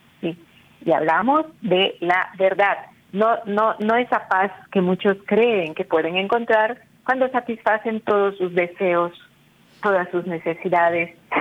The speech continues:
todos sus antojos, que es muy diferente, ¿sí? Aquí estamos hablando, o vamos a, a mirar la paz que puede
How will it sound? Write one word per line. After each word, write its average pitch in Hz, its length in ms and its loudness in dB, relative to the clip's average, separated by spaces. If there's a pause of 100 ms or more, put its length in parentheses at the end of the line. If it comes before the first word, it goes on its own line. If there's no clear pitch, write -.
(140)
todos 175 280 0
sus 175 180 -10
antojos, 165 640 -4 (360)
que 165 200 -4
es 156 80 -4 (220)
muy 208 360 2 (120)
diferente, 170 720 -4 (140)
¿sí? 196 180 -6 (320)
Aquí 196 220 -2
estamos 196 380 -2
hablando, 190 540 0
o 214 120 4
vamos 180 320 0
a, 165 180 2 (360)
a 196 100 2
mirar 185 480 2
la 196 200 2 (120)
paz 233 300 0 (760)
que 190 80 -2
puede 254 340 2